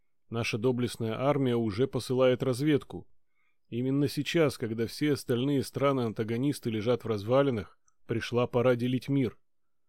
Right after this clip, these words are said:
Почему не начать с экватора, господа? Именно с него и надо начать. Поскольку там не наличествовало промышленно развитых государств, а тяжёлые условия местности не позволяли перемещаться большим массам техники,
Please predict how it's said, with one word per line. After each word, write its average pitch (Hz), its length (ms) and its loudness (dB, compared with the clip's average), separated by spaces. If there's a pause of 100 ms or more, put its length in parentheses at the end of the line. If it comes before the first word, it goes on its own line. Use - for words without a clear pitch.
(260)
Почему 110 340 -6
не 123 80 -2
начать 127 320 0
с - 60 -4
экватора, 156 460 0
господа? 104 500 -2 (640)
Именно 123 360 -2
с - 120 -10
него 123 420 0
и 107 80 -6
надо 107 300 -2
начать. 127 480 0 (680)
Поскольку 156 500 2
там 143 220 4
не 143 80 2
наличествовало 143 800 2
промышленно 135 580 2
развитых 131 400 2
государств, 123 680 2
а 107 60 -6
тяжёлые 139 420 2
условия 123 460 2
местности 127 520 -2
не 110 140 -4
позволяли 127 540 2
перемещаться 113 720 -2
большим 117 360 -2
массам 113 440 -4
техники, 135 540 -4